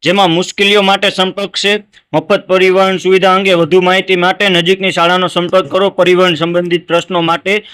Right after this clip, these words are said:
ટ્રાન્સપોર્ટ એસ પી ઓ ડો, એટ ધ રેટ એસ એસ ગુજરાત ડોટ ઇનની વેબસાઇટ છે, તેનો એક મોબાઈલ નંબર છે, તેનું સરનામું છે સ્ટેટ પ્રોજેક્ટ ડાયરેક્ટરની કચેરી, સમગ્ર શિક્ષા સેક્ટર સત્તર, ગાંધીનગર, જે મિત્રો તમે આ સ્ક્રીન ઉપર જોઈ શકો છો.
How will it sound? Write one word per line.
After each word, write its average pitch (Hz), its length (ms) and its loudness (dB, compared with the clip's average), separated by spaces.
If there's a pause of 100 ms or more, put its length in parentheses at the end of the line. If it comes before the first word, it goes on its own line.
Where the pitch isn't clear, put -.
(220)
ટ્રાન્સપોર્ટ 196 680 0 (600)
એસ 175 220 -2
પી 196 160 0
ઓ 196 80 4
ડો, 180 200 2 (260)
એટ 170 180 0
ધ 147 60 -2
રેટ 196 300 0
એસ 180 220 0
એસ 202 140 0 (400)
ગુજરાત 165 320 0
ડોટ 185 280 -2
ઇનની 185 320 0
વેબસાઇટ 180 460 0
છે, 196 220 -2 (480)
તેનો 180 160 0
એક 180 120 0
મોબાઈલ 170 320 0
નંબર 196 280 -2
છે, 202 240 -2
તેનું 190 260 -2
સરનામું 190 480 -2
છે 202 200 0
સ્ટેટ 185 400 -2
પ્રોજેક્ટ 180 360 -2
ડાયરેક્ટરની 185 500 0
કચેરી, 185 320 -2
સમગ્ર 175 480 -2
શિક્ષા 175 380 -2
સેક્ટર 165 360 -4
સત્તર, 185 360 -2
ગાંધીનગર, 165 520 0 (340)
જે 165 120 0
મિત્રો 185 260 0
તમે 190 280 0
આ 180 120 2
સ્ક્રીન 185 300 -2
ઉપર 185 240 -2
જોઈ 175 160 0
શકો 180 280 -2
છો. 185 180 -2